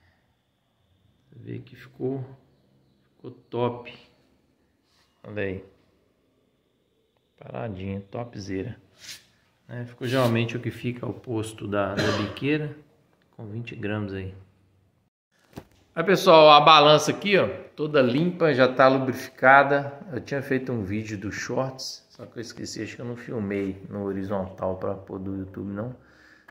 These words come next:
Já tá tudo no esquema aí, lubrificadinho, graxa, não performance, tá montando.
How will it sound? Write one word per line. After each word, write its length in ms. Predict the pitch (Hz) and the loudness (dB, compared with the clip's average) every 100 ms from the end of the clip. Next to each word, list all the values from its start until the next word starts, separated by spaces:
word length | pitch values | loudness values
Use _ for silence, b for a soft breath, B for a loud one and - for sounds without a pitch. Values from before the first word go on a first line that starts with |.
| - | -14
Já 100 | 104 | -10
tá 220 | 104 110 | -2 -2
tudo 180 | - 131 | -2 -6
no 80 | 131 | -6
esquema 540 | - - 110 110 101 | -8 -8 -6 -4 -4
aí, 100 | 101 | -4
lubrificadinho, 760 | 101 101 - - 101 95 110 104 | -6 -10 -14 -8 -8 -8 -10 -6
graxa, 400 | 101 98 - 104 | -6 -6 -8 -10
não 220 | 95 95 | -10 -8
performance, 840 | 107 101 - - 139 135 120 - - | -6 -6 -8 -8 -8 -8 -12 -16 -14
tá 140 | - | -10
montando. 600 | 101 98 92 - 123 135 | -6 -6 -8 -6 -6 -6